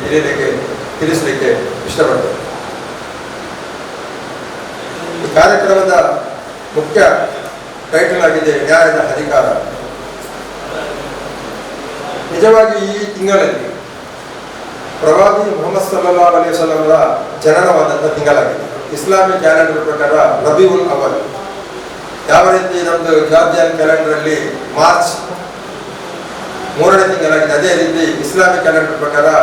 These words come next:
ರಬಿಉಲ್ ಅವಲ್ ಇದು ಮೂರನೇ ತಿಂಗಳಾಗಿದೆ. ಈ ತಿಂಗಳಲ್ಲಿ ಮುಸ್ಲಿಂ ಸಮುದಾಯದಲ್ಲಿ ಜಾಸ್ತಿಯಾಗಿ ಪ್ರವಾದಿ ಮುಹಮ್ಮದರ ಬಗ್ಗೆ,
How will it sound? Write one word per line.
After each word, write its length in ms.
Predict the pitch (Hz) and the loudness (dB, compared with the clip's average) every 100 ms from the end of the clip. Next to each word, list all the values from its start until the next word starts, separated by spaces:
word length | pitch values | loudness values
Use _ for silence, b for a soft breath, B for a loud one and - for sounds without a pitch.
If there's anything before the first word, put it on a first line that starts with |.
| - - | 4 0
ರಬಿಉಲ್ 400 | 160 190 190 190 - | 2 4 4 2 0
ಅವಲ್ 220 | 147 147 156 - - - - - - - - - | 0 0 0 -6 -8 -12 -12 -12 -14 -12 -12 -2
ಇದು 140 | 156 156 | 0 4
ಮೂರನೇ 260 | 185 185 185 | 4 6 4
ತಿಂಗಳಾಗಿದೆ. 480 | 156 147 - 113 113 - - - - - - - - - - 208 | 0 0 0 -2 -4 -8 -12 -14 -14 -14 -14 -14 -14 -14 -6 -2
ಈ 40 | 247 | 2
ತಿಂಗಳಲ್ಲಿ 540 | 220 214 175 156 - - - - - - - - - - - - - - - - - - - - | 4 6 6 4 2 0 -2 -6 -10 -14 -14 -14 -16 -14 -14 -14 -14 -14 -12 -12 -12 -12 -12 -4
ಮುಸ್ಲಿಂ 320 | 190 - 285 277 | -2 0 0 2
ಸಮುದಾಯದಲ್ಲಿ 680 | 233 226 208 196 180 170 214 202 - - - - - - - - - - - | 4 6 4 4 2 0 0 0 -6 -10 -12 -14 -14 -14 -12 -12 -12 -10 2
ಜಾಸ್ತಿಯಾಗಿ 840 | 180 - 262 254 226 202 185 - - - | 4 6 4 2 0 2 2 2 -2 -2
ಪ್ರವಾದಿ 480 | - 214 233 233 247 226 185 | 2 4 4 4 0 -4 -4
ಮುಹಮ್ಮದರ 480 | 202 220 226 214 196 190 | -4 0 2 4 4 2
ಬಗ್ಗೆ, 240 | 180 196 | 2 2